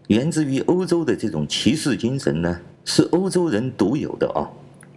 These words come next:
我们在著名的美剧《权力的游戏》里面，我们可以看得到什么叫骑士的精神。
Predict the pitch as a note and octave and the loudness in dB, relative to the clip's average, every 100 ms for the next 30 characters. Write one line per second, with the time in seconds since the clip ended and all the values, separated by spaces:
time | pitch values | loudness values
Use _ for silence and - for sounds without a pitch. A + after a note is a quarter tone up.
0 | - C3 C3+ F#3 F3 F3+ D3+ C#3+ D3 G2 | 2 4 4 2 2 2 0 0 2 2
1 | E2+ - A#2 - - F#2 C3 C#3 - E2 | 0 2 0 0 2 2 2 0 0 0
2 | F#2+ C#3+ C3 F2+ D#2+ D#2 F2 G#2 D#2 D#2+ | 0 0 0 0 0 0 2 0 0 -2
3 | F2 E2+ D2 - - E2 C#2+ E2 - - | -2 0 -2 -2 -2 0 0 -2 -2 -8
4 | - - D#2+ F2+ D2+ - - - F#2+ A2 | 0 2 2 0 0 -2 -2 0 2 0
5 | - G2+ - - - A#2 C3+ - - | 0 0 0 -6 0 0 0 -2 -4